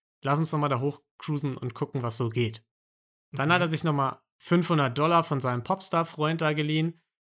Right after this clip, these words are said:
Speaker 1: und, äh, sie sind nach Lake Tahoe gefahren. Da natürlich, man kennt's von einem Auftritt, es gibt Plakate und so.
Speaker 2: Ja.
Speaker 1: Keenan,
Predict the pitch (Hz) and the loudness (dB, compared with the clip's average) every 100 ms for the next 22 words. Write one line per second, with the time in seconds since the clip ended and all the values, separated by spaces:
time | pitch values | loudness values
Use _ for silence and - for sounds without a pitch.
0 | _ _ 139 143 151 - 156 156 156 165 | _ _ 0 2 0 -2 -4 -2 0 0
1 | 190 185 175 185 185 - 220 226 131 110 | 0 -2 0 -2 -2 -4 2 4 4 2
2 | 107 110 107 _ _ _ _ _ _ _ | -4 -6 -8 _ _ _ _ _ _ _
3 | _ _ _ _ _ _ _ _ _ - | _ _ _ _ _ _ _ _ _ -8
4 | 131 147 156 180 202 226 - _ _ _ | -2 0 0 0 0 -2 -6 _ _ _
5 | - 113 - 147 214 - - 123 127 127 | -14 -8 2 4 4 2 -2 -2 -2 -4
6 | - - 196 - - - 151 - 120 135 | -4 -4 -4 -4 -8 -4 -4 -2 0 2
7 | 117 135 175 165 165 170 240 - _ _ | 2 2 0 0 2 2 0 -4 _ _
8 | _ - 143 123 147 135 139 | _ -4 0 2 2 2 0